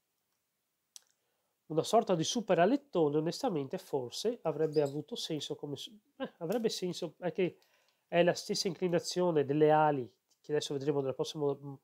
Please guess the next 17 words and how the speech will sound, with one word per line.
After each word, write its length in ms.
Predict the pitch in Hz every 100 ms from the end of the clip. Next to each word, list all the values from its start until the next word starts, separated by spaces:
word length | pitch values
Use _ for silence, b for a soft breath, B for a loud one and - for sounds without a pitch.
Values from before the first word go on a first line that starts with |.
| _ -
prossima 340 | 160 - 139
modalità 460 | 135 156 160 - 160
di 140 | 208
jet, 420 | 175 151 - -
però 180 | 165 170
se 140 | -
magari, 320 | 160 156 165 156
che 160 | 185 180
ne 120 | 165
so, 320 | - 139 - _ _ _ _ _ _ _ _ _ _ _ -
facevano 380 | 156 214 208
in 60 | 175
modo 220 | 185 185
di 100 | 165
poterle 400 | - 160 202 185
ripiegare 600 | 170 190 165 165 180 147
così, 460 | - 240 139 151